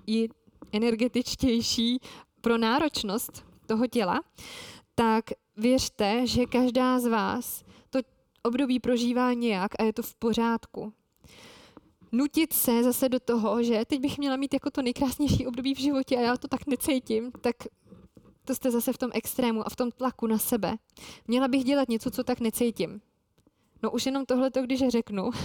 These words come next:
<laughs> „Mám dělat něco, co tak necítím,“ je absolutně protichůdnej po-, pochod, který jde proti vám. Napojte se na sebe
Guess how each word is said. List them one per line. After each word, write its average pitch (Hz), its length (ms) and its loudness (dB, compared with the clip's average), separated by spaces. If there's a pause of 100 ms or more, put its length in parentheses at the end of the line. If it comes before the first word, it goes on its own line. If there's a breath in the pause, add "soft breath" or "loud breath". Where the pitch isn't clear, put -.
(100 loud breath)
<laughs> - 260 -18
„Mám 233 200 0
dělat 269 280 0
něco, 226 280 -2
co 233 160 -2
tak 277 200 -4
necítím,“ 196 680 -2 (640 loud breath)
je 240 100 0
absolutně 269 600 0
protichůdnej 254 680 0
po-, 233 260 -2 (320)
pochod, 269 380 0
který 247 280 2
jde 240 80 2
proti 240 340 0
vám. 190 340 -2 (2750 loud breath)
Napojte 220 340 0
se - 140 -6
na 208 120 -2
sebe 233 280 -2